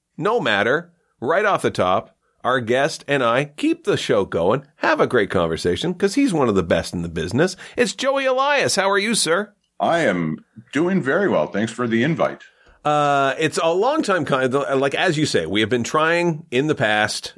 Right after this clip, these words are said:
Speaker 1: and I, I love how, you know, in the, in the old days before the pandemic, before we had technologies, uh, we, we would, like animals, have to sit in the same room.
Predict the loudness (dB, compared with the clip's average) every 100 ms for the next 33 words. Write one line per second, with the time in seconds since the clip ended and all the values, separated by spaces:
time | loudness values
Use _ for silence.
0 | -2 0 0 0 0 0 0 0 0 2
1 | 0 -2 -14 _ -2 2 2 0 -6 _
2 | -2 2 2 2 0 -2 -2 0 0 2
3 | 0 0 -2 -2 -2 0 0 0 2 0
4 | -2 -4 -2 0 0 0 0 0 0 -2
5 | 0 0 0 0 -4 -8 -6 -6 -8 -20
6 | -20 -6 0 4 2 0 -10 -4 0 0
7 | 0 0 0 0 -4 -6 -2 -2 -2 0
8 | 2 2 2 0 -2 -12 -4 -4 0 0
9 | 2 0 0 0 2 2 2 2 2 2
10 | -2 -8